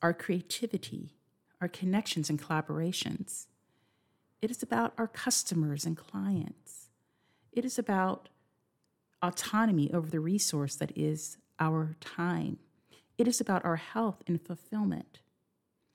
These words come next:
You see, once we recognize that there is a continuum of wealth, we realize that as human beings, we are infinitely wealthy. That yes, our circumstances may have been poor at one point, or we may have been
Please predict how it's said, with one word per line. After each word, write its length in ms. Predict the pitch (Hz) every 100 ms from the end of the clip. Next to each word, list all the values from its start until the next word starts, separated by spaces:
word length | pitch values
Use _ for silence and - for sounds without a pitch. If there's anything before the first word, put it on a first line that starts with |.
| _ - -
You 80 | 233
see, 160 | 254
once 320 | 233 294 -
we 60 | 226
recognize 720 | 190 196 220 180 175 170 170
that 160 | 170 -
there 160 | 165
is 220 | - 160 160
a 80 |
continuum 1000 | 156 - 151 - - 220 220 208 156 143 -
of 200 | 143 117
wealth, 340 | 147 139 151 - _ _ - -
we 80 | 226
realize 460 | 226 285 269 247 233
that 120 | 185
as 180 | 160 -
human 260 | 208 202
beings, 360 | 156 165 165 -
we 80 | 160
are 120 | 156 - -
infinitely 600 | 226 233 247 233 - 202 196
wealthy. 600 | 196 220 - 185 190 - _ _ _ _ _ _ -
That 160 | 208
yes, 380 | 233 262 254 - -
our 280 | - 196 190
circumstances 1080 | - 214 - 196 - 160 156 - - - - -
may 120 | 180
have 200 | 185 170
been 180 | 180 170
poor 440 | - 190 165 143
at 160 | 156 -
one 140 | 165
point, 500 | - - 175 156 - -
or 60 | 175
we 100 | 196
may 120 | 220
have 220 | 196 180
been 240 | 190 180